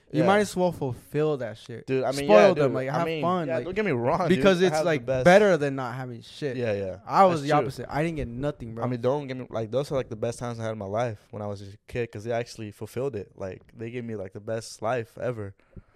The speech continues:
Speaker 2: It's, it's been great. Like, my best memories are going to the beach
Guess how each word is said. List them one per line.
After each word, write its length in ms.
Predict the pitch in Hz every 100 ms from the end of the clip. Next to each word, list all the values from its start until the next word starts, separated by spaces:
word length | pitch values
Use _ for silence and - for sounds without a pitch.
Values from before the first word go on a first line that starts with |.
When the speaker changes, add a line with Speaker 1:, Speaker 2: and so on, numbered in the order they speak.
| _ _ _
Speaker 2:
It's, 440 | - 110 - - -
it's 120 | 107
been 180 | 110 104
great. 300 | 110 123 101
Like, 160 | 101
my 60 | 107
best 440 | 110 123 - -
memories 460 | 117 135 135 135 117
are 260 | 117 107 104
going 360 | 113 107 110 104
to 140 | -
the 60 | 104
beach 480 | 123 120 - -